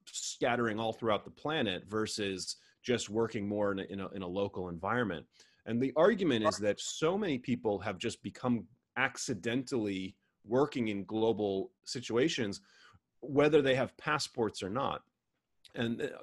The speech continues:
the book was written pre-twenty twenty, pre-covid. So I was focused more on the tra-, you know, thinking about it, saying, you know, I think that there's a lot of people who work in global environments, global situations, who don't spend their lives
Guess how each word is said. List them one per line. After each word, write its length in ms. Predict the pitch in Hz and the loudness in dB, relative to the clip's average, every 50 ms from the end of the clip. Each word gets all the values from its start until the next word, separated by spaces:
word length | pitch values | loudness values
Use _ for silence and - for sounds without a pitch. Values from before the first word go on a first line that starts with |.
| - - | -6 0
the 160 | 147 156 127 | 2 2 4
book 260 | - 165 196 196 - | 6 4 4 6 6
was 160 | 143 120 95 | 4 4 4
written 340 | 117 165 160 - 135 117 110 | 4 4 4 4 4 0 -2
pre-twenty 720 | - - - 151 147 135 123 123 - - 143 127 117 101 | -2 -4 0 2 2 4 4 2 0 0 0 2 2 0
twenty, 360 | - - - 165 170 131 92 82 | 0 0 0 2 4 4 2 0
pre-covid. 720 | - - 135 110 - - - 143 165 131 101 95 87 87 90 - _ - - - - - - - | -2 -2 -4 -4 -2 0 2 2 2 2 2 0 -2 -2 -4 -12 _ -20 -20 -20 -20 -20 -16 -6
So 440 | - - 131 117 113 113 104 - - _ _ _ _ - | 0 4 4 6 6 4 2 -2 -6 _ _ _ _ -2
I 120 | - 131 131 | 2 4 4
was 140 | 139 131 - | 4 4 4
focused 420 | - 156 143 - 139 123 - - | 4 4 4 4 2 -2 0 0
more 180 | 131 127 123 113 | 2 4 4 4
on 120 | 107 101 | 2 0
the 80 | 101 95 | -2 -4
tra-, 440 | - - 143 139 123 - 120 120 - | -2 0 2 2 2 2 0 0 0
you 120 | 127 127 117 | 0 0 0
know, 100 | 107 101 | 0 0
thinking 320 | - - 147 - - 143 | 0 0 0 0 0 0
about 280 | 120 110 110 107 104 104 | 0 2 2 2 2 0
it, 160 | 98 - - | -2 -6 -4
saying, 360 | - - 113 107 104 98 - - _ _ _ _ _ - | -2 0 0 0 0 -2 -6 -10 _ _ _ _ _ -2
you 60 | 127 | 0
know, 80 | 117 117 | 2 2
I 40 | |
think 200 | 127 - 175 170 | 2 2 2 2
that 120 | 175 160 139 | 2 2 0
there's 160 | 135 123 123 | 0 2 2
a 40 | 113 | 0
lot 320 | 113 120 135 151 170 190 | 0 2 2 2 2 2
of 120 | 175 - - | 0 -4 -4
people 500 | 170 160 - - 117 104 107 110 - - | -4 -4 0 2 2 2 2 0 -2 -4
who 100 | - 131 | -2 0
work 400 | 120 107 113 131 139 151 147 - | 2 4 6 8 8 8 6 2
in 240 | - 120 110 107 95 | -4 -2 -2 -2 -4
global 520 | - 107 113 123 147 147 156 151 143 139 - | 0 4 4 6 6 6 4 2 2 2 0
environments, 580 | 120 110 98 110 107 110 110 110 110 107 107 - | -2 0 2 2 2 2 2 2 0 -2 -4 -4
global 320 | - 113 120 120 120 123 | 0 2 4 4 4 2
situations, 800 | 120 - 117 - - 98 92 98 104 - - 139 139 156 151 - - _ _ _ | 0 -2 -4 -4 -2 0 2 2 2 0 -2 -4 -4 -4 -6 -8 -12 _ _ _
who 200 | - 127 117 - - | -2 -2 -2 0 4
don't 340 | 135 139 147 147 139 - - _ _ _ _ _ - - - | 6 6 8 6 6 2 -6 _ _ _ _ _ -20 -18 -16
spend 300 | - - - 135 127 123 | -10 -2 4 6 6 6
their 100 | 117 110 | 6 6
lives 560 | 107 107 110 113 113 110 104 95 90 87 - | 4 2 2 4 4 4 4 2 2 -2 -8